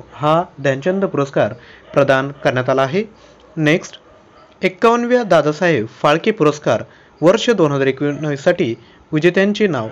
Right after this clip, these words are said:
विद्यार्थ्यांनो सांगायचं आहे. तर ऑप्शन क्रमांक सी, रजनीकांत हे योग्य उत्तर आहे.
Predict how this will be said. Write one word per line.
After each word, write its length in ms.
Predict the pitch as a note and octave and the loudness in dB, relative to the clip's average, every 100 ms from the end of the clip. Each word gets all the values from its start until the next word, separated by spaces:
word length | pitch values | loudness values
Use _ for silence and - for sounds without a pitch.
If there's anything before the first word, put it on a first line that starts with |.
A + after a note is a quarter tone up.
| - D3 | -8 -4
विद्यार्थ्यांनो 480 | C#3 C#3 C3+ C#3+ | -2 -2 -2 -6
सांगायचं 400 | D3+ C#3+ A#2+ B2 | -4 -4 -4 -2
आहे. 220 | B2+ C#3 G#3 - _ _ - - - - - - - - | -4 -4 -8 -12 _ _ -20 -20 -20 -20 -20 -20 -12 0
तर 100 | C#3+ | 2
ऑप्शन 220 | C3 C#3+ | 2 -2
क्रमांक 280 | B2 B2 B2 | -4 -4 -4
सी, 420 | B2 A3 G#3 D#3 E3+ - | -4 -2 0 -2 -4 -6
रजनीकांत 500 | D3+ D3+ F3+ F#3+ F#3+ E3+ | 0 0 2 0 0 -2
हे 100 | A#2+ A2+ - | -6 -6 -4
योग्य 220 | C#3 A2+ B2 | -4 -2 -4
उत्तर 200 | B2 B2+ | -2 -2
आहे. 220 | C3 | -2